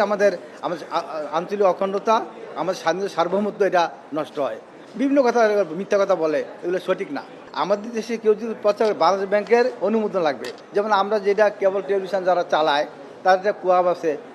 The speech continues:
তারা কিন্তু এটা ইচ্ছা করলে চালাতে পারে না। দেখা যায় একটা চ্যানেলে চার পাঁচশো চ্যানেলে চালায়, কিন্তু এই চ্যানেলগুলো বাংলাদেশ ব্যাংকের টাকা জমা দিতে হয়, টাকা জমা দিয়া এটা কিন্তু একটা অনুমতি নিতে হয়। কিন্তু এটা আসলে অনেকে নেয় কিনা তাও ঠিক নাই, এগুলো সঠিক না।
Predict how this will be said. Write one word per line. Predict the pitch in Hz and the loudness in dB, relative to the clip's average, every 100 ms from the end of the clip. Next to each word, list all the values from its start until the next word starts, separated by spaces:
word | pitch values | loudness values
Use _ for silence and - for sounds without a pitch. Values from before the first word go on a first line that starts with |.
| - | 0
তারা | 170 185 | 2 2
কিন্তু | 196 190 | 0 2
এটা | 220 202 160 - | 4 4 0 -8
ইচ্ছা | 185 226 | -4 0
করলে | 233 233 | 2 4
চালাতে | 226 214 190 | 4 4 4
পারে | 165 147 | 2 2
না। | 135 107 - - - | 0 -4 -12 -6 0
দেখা | 185 | 4
যায় | 214 214 | 4 4
একটা | 202 226 | 4 0
চ্যানেলে | 214 202 208 208 202 - | 0 2 4 6 4 0
চার | 208 196 | -2 -2
পাঁচশো | 196 - 180 | -4 -8 -4
চ্যানেলে | 185 170 160 151 | -2 -2 -4 -4
চালায়, | 143 131 120 - | -2 -2 -4 -8
কিন্তু | 202 208 214 185 - - | -8 0 0 0 -6 -12
এই | - | -6
চ্যানেলগুলো | 180 185 190 202 233 233 - - | 0 2 2 2 4 4 -2 -6
বাংলাদেশ | - 175 196 | 0 0 2
ব্যাংকের | 190 196 202 - | 0 2 2 4
টাকা | 202 208 | 4 4
জমা | 196 190 | 2 0
দিতে | 160 135 | -2 -4
হয়, | 127 104 - - - - | -6 -6 -14 -18 -16 -4
টাকা | 175 190 | 0 2
জমা | 202 214 214 | 2 2 2
দিয়া | 202 202 180 - | 6 8 8 4
এটা | 170 175 | 0 -2
কিন্তু | 180 175 185 | -2 -2 -2
একটা | 170 - 160 - - | -2 0 0 -2 -4
অনুমতি | 208 226 180 | -2 -2 -4
নিতে | 170 156 131 | -8 -6 -6
হয়। | 113 - - - - - - | -6 -10 -18 -20 -20 -18 -10
কিন্তু | 208 214 | 2 4
এটা | 208 214 | 6 6
আসলে | 190 196 185 | 4 2 2
অনেকে | 170 175 165 | 0 -2 -4
নেয় | 139 156 170 | -2 -2 -2
কিনা | 190 196 | -2 -4
তাও | 185 165 190 - | 2 2 2 -2
ঠিক | 190 185 | -12 -4
নাই, | 196 220 - - - | -2 -2 -6 -10 -4
এগুলো | 170 170 | -2 -2
সঠিক | 180 180 143 | -2 -6 -6
না। | 131 | -6